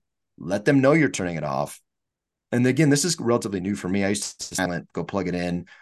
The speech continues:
You still go check it, dude. Be honest with yourself and stop lying to yourself. You still go check it.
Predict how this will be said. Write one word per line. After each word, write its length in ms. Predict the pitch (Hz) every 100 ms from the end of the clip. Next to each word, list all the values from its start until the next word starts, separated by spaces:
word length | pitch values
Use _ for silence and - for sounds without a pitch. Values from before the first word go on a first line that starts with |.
| _ _
You 120 | 117
still 240 | - 143 143
go 160 | 170
check 260 | 165 196 208
it, 100 | 110
dude. 300 | 107 127 135 _ _ _ -
Be 160 | 139
honest 300 | 135 139 113
with 80 | 107
yourself 260 | 92 104 98
and 80 | 90
stop 220 | 135 120
lying 160 | 117
to 40 | 101
yourself. 280 | 87 87 85
You 40 |
still 220 | - 123
go 140 | 113 101
check 280 | 101 80
it. 140 | -